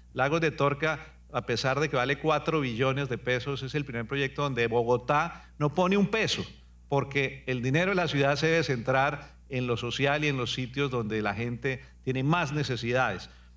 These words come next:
No pone un peso a pesar de que tiene todas estas exigencias. Es el primer proyecto en Bogotá donde el suelo cost-, se paga lo mismo, si era suelo de reserva vial, si era suelo de protección ambiental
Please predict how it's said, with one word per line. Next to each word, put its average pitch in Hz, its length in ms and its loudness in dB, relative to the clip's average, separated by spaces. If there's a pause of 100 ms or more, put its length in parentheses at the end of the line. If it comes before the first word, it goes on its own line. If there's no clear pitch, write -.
No 143 180 0
pone 202 200 4
un 202 120 4
peso 202 280 2
a 185 80 -2
pesar 147 320 2
de 175 100 0
que 151 120 0
tiene 160 280 2
todas 175 400 2
estas 165 500 0 (220)
exigencias. 160 960 0 (540)
Es 151 180 2
el 190 80 2
primer 156 300 2
proyecto 180 440 2
en 180 60 2
Bogotá 147 480 2
donde 156 460 2
el 151 140 2
suelo 208 460 2
cost-, - 460 -2
se 151 300 2
paga 185 560 -2
lo 175 180 4
mismo, 175 460 2 (200)
si - 140 -4
era 160 160 0
suelo 170 240 2
de 156 60 2
reserva 139 440 0
vial, 151 380 0 (160)
si 143 140 -4
era 147 160 0
suelo 151 400 2
de 135 80 2
protección 123 600 -2
ambiental 131 680 -2